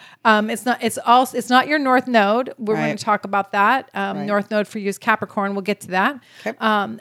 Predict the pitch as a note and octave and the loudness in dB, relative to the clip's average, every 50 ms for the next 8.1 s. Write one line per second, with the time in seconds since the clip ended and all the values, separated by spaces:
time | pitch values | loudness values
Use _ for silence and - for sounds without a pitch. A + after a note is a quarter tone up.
0 | - - G3 F3+ - A#3+ A3 G#3+ G#3 - - - - A3 G#3+ G#3+ G#3 G3+ G3+ G3 | -12 -12 -8 0 2 4 4 4 2 -2 -6 -2 2 4 4 4 4 2 0 0
1 | G#3 A3 G#3 B3 C4+ F4+ F4 D4+ D4+ B3+ A3 A3+ G#3 G#3+ G#3+ G3 G#3+ G#3 F#3+ - | 0 2 2 2 2 2 2 2 2 2 4 6 6 6 6 2 -2 -6 -6 -6
2 | - G3 F#3 F3+ F#3 F#3+ - A#3+ - G#3+ A3 G#3+ A#3 B3+ C4+ A#3+ A#3 - - G#3+ | -6 -6 -6 -6 -8 -8 -6 -4 0 0 0 2 2 0 0 0 -2 -4 -2 -4
3 | G#3+ G#3+ G#3 G3+ G3 _ _ _ _ _ - G#3 G#3+ A3+ G#3+ - - - A#3+ G#3+ | -4 -4 -4 -6 -8 _ _ _ _ _ -8 -4 -2 -2 -2 -4 -6 -6 -4 -4
4 | G3+ G3 G3 - - G#3+ G#3 G#3 - - G#3+ G3 - G3+ G3+ G3 F#3+ F#3 - - | -4 -6 -8 -10 -10 -10 -10 -10 -8 -10 -10 -8 -6 -6 -6 -6 -6 -8 -10 -8
5 | - A3+ A3+ C4 D4+ D#4 A#3 F#3+ E3+ E3 E3+ F3 - - F3 F3+ D3 D#3+ F#3+ G#3+ | -6 -2 -2 -2 -2 -2 -2 -4 -4 -4 -4 -4 -4 -4 -6 -6 -4 -4 -4 -4
6 | A#3 A3 A3+ A3 G#3+ G#3+ G#3 - - _ - G#3+ G#3+ G#3+ G#3+ G#3 - _ - C#4 | -2 0 0 2 2 2 0 -2 -4 _ -2 0 0 2 0 -2 -2 _ -4 0
7 | E4 G#4+ G4+ - - - B3+ G#3+ G3+ F#3 G3 F3 F3 F3+ E3+ F3 F3+ F#3 G3+ - | 0 0 0 -2 -4 0 2 2 2 0 -2 -6 -4 -4 -2 0 0 0 -2 -4
8 | - | -8